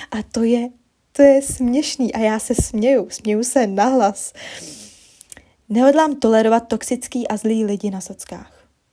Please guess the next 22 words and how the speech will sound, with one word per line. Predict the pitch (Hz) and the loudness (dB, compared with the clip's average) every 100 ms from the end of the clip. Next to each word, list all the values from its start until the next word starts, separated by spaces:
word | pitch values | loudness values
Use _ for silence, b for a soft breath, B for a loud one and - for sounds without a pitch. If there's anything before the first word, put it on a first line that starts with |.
| _ _ _ _ b b b b | _ _ _ _ b b b b
Ale | 233 233 | -4 -4
co | 233 277 | -2 -4
s | 277 | -4
tím, | 320 320 254 | -6 -4 -4
že? | 196 214 262 _ _ _ _ _ _ _ _ _ _ _ | -4 -6 -10 _ _ _ _ _ _ _ _ _ _ _
Jak | 285 285 | -4 -2
s | |
tím | 339 294 220 | -2 0 0
bojovat? | 208 202 196 180 185 - _ _ _ | 0 -2 -2 -6 -10 -20 _ _ _
Co | - 320 | -4 0
je | 294 | 2
nejlepší | 226 208 202 202 202 | 2 0 -4 -6 -8
řešení? | 196 190 - 180 175 190 b b b | -8 -10 -12 -14 -14 -18 b b b
Já | 240 | -4
totiž | 262 277 294 - | -2 0 0 -2
sama | - 285 311 | -4 -4 -2
nevím. | 302 196 180 175 196 _ _ _ _ _ _ _ _ - | -2 -4 -4 -10 -14 _ _ _ _ _ _ _ _ -12
Úplně | 214 226 226 | -4 0 0
tuhle | 226 226 | 0 0
skupinu | 226 214 226 214 | -2 -4 -2 -2
lidí | 202 190 | -4 -6
ignorovat? | - 208 226 277 277 285 285 | -8 -2 2 2 2 0 -6